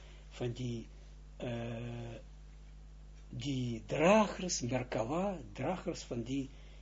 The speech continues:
vijf, van die vijf, van die vier, vijf, laten we zeggen, vijf kilim.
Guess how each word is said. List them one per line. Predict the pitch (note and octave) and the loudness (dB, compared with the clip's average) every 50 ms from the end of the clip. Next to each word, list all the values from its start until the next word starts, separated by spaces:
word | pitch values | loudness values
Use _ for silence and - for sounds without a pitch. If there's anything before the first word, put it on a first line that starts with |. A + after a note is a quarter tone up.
| - - - - - | -14 -14 -14 -14 -12
vijf, | - - - C3+ C3+ C3+ C3 - | -10 -4 -2 0 0 -2 -2 -2
van | - C3+ B2 | -2 -2 -2
die | A#2+ A#2+ A#2 | -2 -2 -4
vijf, | - - D3+ D3 D3 C#3+ C#3 - - - - - - | -4 -2 0 2 2 0 0 -4 -8 -14 -14 -12 -6
van | - C3+ C3 | -2 -2 0
die | A#2 A2+ - | 0 -2 -4
vier, | - - C#3 C3+ C3 C#3 C3+ - - - - - - - - - - | -2 0 2 2 2 2 0 -2 -8 -12 -14 -16 -16 -16 -16 -12 -6
vijf, | - - - A#2+ B2+ B2+ B2 - - - | 0 4 6 6 6 6 2 -4 -8 -10
laten | C3+ A#2+ A#2 | -10 -8 -6
we | - | -6
zeggen, | - A#2+ A2+ - A2+ - | -6 -6 -6 -8 -10 -10
vijf | - - C3+ C3 C3 C3 - - - - - - - - | -4 0 0 2 0 0 -2 -6 -10 -12 -14 -14 -10 -4
kilim. | - - C3+ B2+ A#2+ B2+ C#3 C#3+ B2+ A2 | 0 2 2 2 4 6 6 6 6 4